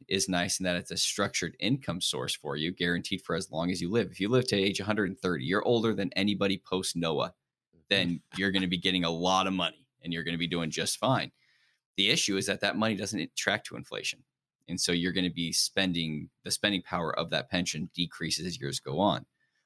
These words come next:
Speaker 1: Not to mention the fact that when you pass away, that pension's gone. There's no money left over for beneficiaries. Now, the lump sum, you have to invest it. You gotta figure out, but you can actually stretch that out over a time frame that makes sense for what your life expectancy is. So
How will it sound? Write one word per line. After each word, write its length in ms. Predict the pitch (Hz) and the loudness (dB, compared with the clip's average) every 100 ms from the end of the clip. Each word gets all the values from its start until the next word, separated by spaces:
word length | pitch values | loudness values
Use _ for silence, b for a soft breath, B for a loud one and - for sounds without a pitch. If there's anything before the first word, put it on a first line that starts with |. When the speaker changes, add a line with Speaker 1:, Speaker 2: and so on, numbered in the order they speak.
| _ _ | _ _
Speaker 1:
Not 200 | 101 101 | 0 2
to 80 | - | 4
mention 280 | 101 127 90 | 4 4 0
the 60 | |
fact 300 | 85 87 95 | 0 0 0
that 160 | - 85 | 0 0
when 120 | 90 | 0
you 80 | 85 | 0
pass 280 | - 87 - | 0 0 0
away, 200 | 78 113 | 0 0
that 180 | 87 - | 0 -2
pension's 400 | 104 101 76 65 | -2 0 -4 -6
gone. 320 | 92 101 76 | 0 0 0
There's 200 | 76 - | -2 -4
no 60 | 82 | 0
money 240 | 82 92 | 2 2
left 220 | 65 - | -2 -2
over 140 | 82 71 | -2 -2
for 120 | - | -4
beneficiaries. 800 | 69 60 80 - 65 52 - - _ _ _ _ _ _ _ - | -4 -2 0 0 0 0 -2 -8 _ _ _ _ _ _ _ 0
Now, 140 | 101 | 0
the 100 | 90 | 2
lump 240 | 95 98 - | 2 2 4
sum, 400 | - 180 151 180 _ | 4 6 4 -2 _
you 100 | - | -4
have 120 | 90 | -4
to 140 | - 90 | 0 0
invest 340 | 90 117 165 | 4 2 2
it. 160 | - - _ _ _ | -2 -4 _ _ _
You 120 | - | -6
gotta 120 | 82 69 | -6 -2
figure 340 | 95 87 90 | -2 2 4
out, 200 | 120 104 | 4 2
but 120 | - | -2
you 100 | 90 | -2
can 100 | 104 | 2
actually 240 | 104 - 90 | 0 0 0
stretch 400 | - 104 - - | 2 2 0 0
that 220 | 87 85 | 0 2
out 240 | 127 131 - | 2 2 0
over 220 | 87 82 | -4 -4
a 40 | |
time 300 | 82 87 85 | -2 -2 -2
frame 260 | - 82 82 | -4 -4 -2
that 120 | - | -2
makes 220 | 78 - | -2 0
sense 200 | - 76 | 0 -2
for 160 | - 67 | -6 -6
what 160 | 65 | -6
your 80 | 71 | -4
life 200 | 71 - | -4 -6
expectancy 560 | - - 117 131 - - | -6 2 2 2 -6 -4
is. 100 | - | 0
So 120 | 98 | 0